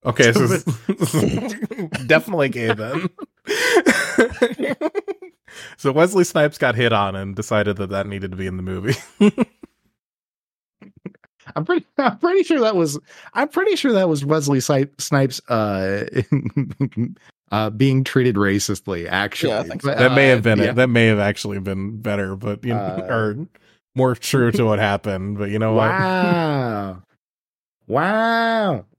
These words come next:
Speaker 1: Yeah.
Speaker 2: Uh, okay. Give, give Monk a break, everyone. He's got
Speaker 1: Yeah.
Speaker 2: COVID.
Speaker 1: <laughs> Yeah, it's true. <laughs>
Speaker 2: His brain's half,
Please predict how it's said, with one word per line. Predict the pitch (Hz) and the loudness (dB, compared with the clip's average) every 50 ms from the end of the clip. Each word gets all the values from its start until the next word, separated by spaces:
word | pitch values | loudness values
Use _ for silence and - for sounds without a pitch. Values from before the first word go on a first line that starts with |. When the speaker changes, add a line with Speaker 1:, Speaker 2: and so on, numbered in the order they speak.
| _ | _
Speaker 1:
Yeah. | - 110 104 98 92 92 95 98 98 - | 0 2 4 4 4 4 2 2 0 0
Speaker 2:
Uh, | 107 | -4
okay. | 98 - 90 73 80 - - _ _ _ _ _ _ _ _ _ _ _ _ _ _ _ _ _ _ _ _ _ _ _ _ _ _ _ _ _ _ _ _ _ _ _ _ _ _ _ _ | -2 -2 -4 -4 -4 -10 -18 _ _ _ _ _ _ _ _ _ _ _ _ _ _ _ _ _ _ _ _ _ _ _ _ _ _ _ _ _ _ _ _ _ _ _ _ _ _ _ _
Give, | - 151 139 135 123 - - | 0 0 0 0 -4 -8 0
give | - - 156 131 | 2 2 2 4
Monk | 120 101 92 - | 4 2 2 2
a | 87 | -2
break, | 78 - 71 76 - - | 0 0 0 0 0 -4
everyone. | 71 76 - - - - - - 123 135 - _ | -6 -6 -6 -8 -8 -10 -10 -10 -12 -14 -18 _
He's | _ - - | _ -10 -4
got | - - - | -4 -2 0
Speaker 1:
Yeah. | - 104 95 92 90 - | 2 4 4 6 6 4
Speaker 2:
COVID. | 110 117 131 - - - - | 4 2 2 2 0 0 -2
Speaker 1:
<laughs> | - _ - - - - - | -12 _ -10 -8 -8 -6 -2
Yeah, | - 101 92 92 92 98 - 135 - - - | 0 2 2 2 2 0 -2 -4 -4 -2 -2
it's | 110 - - | -2 -2 -4
true. | - - 117 113 113 113 - _ _ _ _ _ _ _ _ _ _ _ | -2 2 2 2 2 2 -2 _ _ _ _ _ _ _ _ _ _ _
<laughs> | 143 - - - 208 - _ 277 - - 339 - 440 - - 427 - - - - - _ _ - _ _ _ _ _ _ _ _ _ _ _ - 147 - - - | -2 0 0 -6 -8 -2 _ -2 0 0 -2 -2 -2 -4 -4 -6 -6 -6 -8 -12 -12 _ _ -20 _ _ _ _ _ _ _ _ _ _ _ -4 -4 -4 0 0
Speaker 2:
His | 185 151 135 131 | 0 0 0 -2
brain's | 104 - 127 107 107 104 92 92 - - - | 0 0 0 2 2 0 -2 -4 -6 -6 -6
half, | - 92 92 82 71 - | -4 -2 -2 -2 -2 -4